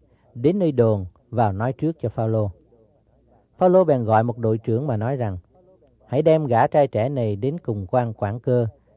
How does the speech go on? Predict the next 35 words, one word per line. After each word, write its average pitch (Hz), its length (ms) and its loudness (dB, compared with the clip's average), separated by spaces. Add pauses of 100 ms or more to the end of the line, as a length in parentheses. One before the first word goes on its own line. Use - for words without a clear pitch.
(140)
chàng 113 280 0
có 143 160 0
việc 113 300 -2
muốn 123 200 -6
báo 127 160 0
tin." 120 240 -4 (1080)
Vậy, 107 280 -2 (320)
đội 123 180 2
trưởng 123 360 -2
đem 143 220 2
chàng 104 300 -4
đi, 123 240 -2 (400)
dẫn 120 240 0
đến 202 140 0
nhà 139 200 0
quản 127 260 -2
cơ 147 320 2
và 110 120 -2
thưa 131 220 -4
rằng, 98 240 -4 (800)
"Tin 170 160 -2
tù 127 200 2
Pha-lô 151 460 4
có 190 180 0
gọi 113 240 4
tôi 151 260 4
biểu 120 180 0
đem 156 220 2
gã 120 160 4
trai 147 200 2
trẻ 123 200 0
này 120 180 -2
đến 131 220 -2
cùng 104 240 -6
quan, 120 300 0